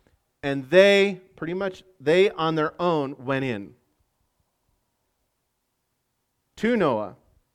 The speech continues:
And I believe the fact that God brought these animals to Noah, to the ark, and then into the ark as God did all the work of, of gathering them and, and, and doing this, it points out an important fact.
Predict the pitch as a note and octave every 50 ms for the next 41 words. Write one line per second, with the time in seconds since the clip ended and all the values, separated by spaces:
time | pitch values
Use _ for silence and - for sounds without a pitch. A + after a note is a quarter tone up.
0 | _ _ _ _ _ _ - E3+ E3+ F#3+ F#3+ F#3 G3 A3 C#4 D#4 D#4 D4+ C#4+ -
1 | - A#3+ G#3 G#3 G3+ G3+ - - F#3 E3 D#3 C3+ E3 E3+ F3 F3 E3+ C#3+ B2 B2
2 | C3+ D3+ E3+ G3 G3+ C3+ D#3 D3 D3 F3 F3 F3 D3+ - - - - D3+ D3+ D#3+
3 | E3 E3 D#3+ D3+ D3 C#3+ C#3 C#3 C#3 - - - - - - _ _ - _ _
4 | _ _ _ _ _ _ _ _ _ _ _ - - - G#3+ A3+ A3+ A3 G#3+ G#3+
5 | G#3+ A3 G#3+ G#3+ F#3 F#3 - G#3+ A3+ A3+ G#3+ G#3+ G#3 F#3+ F#3+ F#3+ G3 G3 F#3+ -
6 | F3 D#3+ D#3 D#3+ D#3+ E3 F#3 - G3+ F#3+ G#3+ A3 - - G#3 F#3 F#3+ F3 D#3+ D#3+
7 | D#3+ D3+ - D3+ C3 C3 E3 D#3+ D#3+ D3+ C3+ D3+ D#3+ E3 F#3 F#3+ G#3 G#3 A3 A#3
8 | G#3 G#3+ F#3 F3+ F#3 F#3 F#3 F#3 F3+ D#3+ C#3+ C#3 - - - - - F3 E3 D3+
9 | D3 C#3 D#3+ D#3+ E3+ F#3 F#3 F#3 F#3+ F#3+ F#3+ F#3 F#3 F3+ F3+ F3+ F3+ F3+ D3+ C3+
10 | B2 - - - - - D#3+ E3 F3 - E3 E3+ E3 D3 C#3+ F3 F3+ F#3 F#3 F#3
11 | F3+ F3+ F3+ F3+ - - - - - - F#3+ F#3 F#3 - G#3+ A3+ A#3 A3 - G#3
12 | G3+ F#3+ F#3 E3+ D#3 D3 - F3 E3+ E3 D3 C3+ _ - C#3+ B2 A2 F#2 - _
13 | _